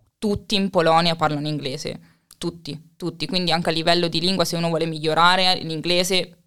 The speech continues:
assolutamente sì. E poi anche c'è il plus che poi comunque sia imparare un'altra lingua in tutto ciò. C'è anche il polacco, <laughs> che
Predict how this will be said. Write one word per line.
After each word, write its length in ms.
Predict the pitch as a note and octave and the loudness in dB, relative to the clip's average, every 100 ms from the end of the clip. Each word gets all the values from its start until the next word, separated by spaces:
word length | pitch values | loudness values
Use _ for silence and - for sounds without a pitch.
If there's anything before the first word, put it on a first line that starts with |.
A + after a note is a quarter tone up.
| - | -10
assolutamente 600 | F3 F3 E3 D#3 D#3+ E3 | -6 -4 -2 -4 -4 -6
sì. 200 | D#3+ C#3+ - - | -4 -6 -8 -8
E 100 | - | -2
poi 160 | F#3+ F#3 | 2 4
anche 440 | F3 G3 E3+ - - _ | 4 2 0 0 -8 _
c'è 140 | G3+ | 0
il 120 | G3+ | 2
plus 380 | G3 E3+ F3 - | 4 4 4 2
che 80 | F#3 | 0
poi 160 | E3 D#3 | 0 -2
comunque 320 | D#3+ E3 E3 | -2 -4 -4
sia 260 | E3 D#3 - - | -4 -6 -8 -12
imparare 420 | - F#3+ D3 D3 | -8 -6 -6 -4
un'altra 280 | D#3 - - | -4 -4 0
lingua 500 | E3 E3+ D3+ D3+ D#3+ - _ _ - | 2 2 2 0 0 -8 _ _ -12
in 100 | E3+ | -8
tutto 260 | C#3 D3 | -4 -4
ciò. 240 | D3+ C#3 C#3 - _ - | -2 -2 -4 -14 _ -2
C'è 100 | F3 | 0
anche 140 | E3+ | 0
il 80 | E3 | 0
polacco, 480 | D#3+ D#3+ F3+ - - | 2 4 4 2 -2
<laughs> 80 | |
che 80 | - | 0